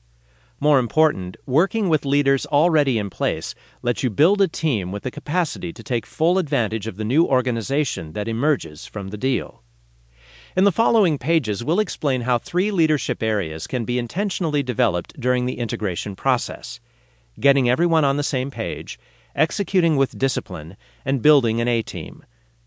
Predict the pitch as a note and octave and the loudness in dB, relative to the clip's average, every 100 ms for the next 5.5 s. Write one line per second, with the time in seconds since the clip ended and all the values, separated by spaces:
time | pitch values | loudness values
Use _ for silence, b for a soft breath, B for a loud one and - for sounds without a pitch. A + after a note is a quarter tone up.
0 | _ B2+ C#3 C#3+ C3 A2 B2 A#2+ B2+ A2+ | _ -2 2 2 2 2 2 2 0 -2
1 | B2+ A2 G#2 - A2 C#3+ D3+ B2 F#2 E2+ | -2 0 -2 -4 -2 0 2 0 -4 -4
2 | D#2+ b b b C#3+ F#3 F#3 D#3 - A2 | -6 b b b 2 4 4 0 0 -2
3 | F2 F2 - F#2+ E2 - A#2 B2 C#3 A#2+ | -2 -6 -6 -4 -4 -2 -4 -2 -2 0
4 | A#2 C#3 C#3+ - E3 D#2 G#2 F#2 A#2 F2 | 0 2 0 -2 -4 -4 -8 -4 -2 -2
5 | D#2 - D2 - | -6 -12 -14 -18